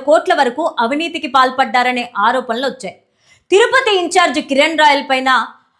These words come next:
ఒక మహిళ ఆరోపణలు చేయడంతో పార్టీ విచారణ కమిటీని నియమించింది. కూటమి ప్రభుత్వం అధికారంలోకి వచ్చిన తర్వాత ఇలాంటి ఘటనలు పార్టీకి ఇబ్బందికరంగా మారడంతో అధిష్టానం కఠినంగా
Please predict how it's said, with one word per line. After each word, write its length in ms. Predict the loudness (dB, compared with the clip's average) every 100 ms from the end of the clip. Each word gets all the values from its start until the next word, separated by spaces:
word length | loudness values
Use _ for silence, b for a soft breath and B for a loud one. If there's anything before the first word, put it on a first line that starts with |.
| _ -2
ఒక 100 | 0 2
మహిళ 260 | 0 2 2 2 4 2
ఆరోపణలు 400 | 4 0 -4 -4 -2
చేయడంతో 420 | 0 0 -2 -4 -4 -4 2
పార్టీ 340 | 4 4 -2 -10
విచారణ 420 | -6 -2 -2 0 -4
కమిటీని 400 | -4 -6 -8 -10 -6
నియమించింది. 500 | -6 -6 -10 -16 -20 _ _ _ _ _
కూటమి 400 | 2 4 2 -2 0
ప్రభుత్వం 380 | 0 0 -2 0 0
అధికారంలోకి 540 | 0 -4 -2 -2 -2 -4
వచ్చిన 220 | -4 -6 -4
తర్వాత 340 | 0 0 2 0 0 B B 0
ఇలాంటి 400 | 2 2 0 -4 -2
ఘటనలు 400 | -2 -2 -6 -6 -4 2
పార్టీకి 440 | 2 2 -6 -12 -12
ఇబ్బందికరంగా 680 | -6 -6 -4 -4 -6 -4 -2 0
మారడంతో 480 | 0 -2 -6 -6 -6 b b b -2
అధిష్టానం 560 | 0 -2 0 0 -2 -2
కఠినంగా 480 | -2 -2 -6 -2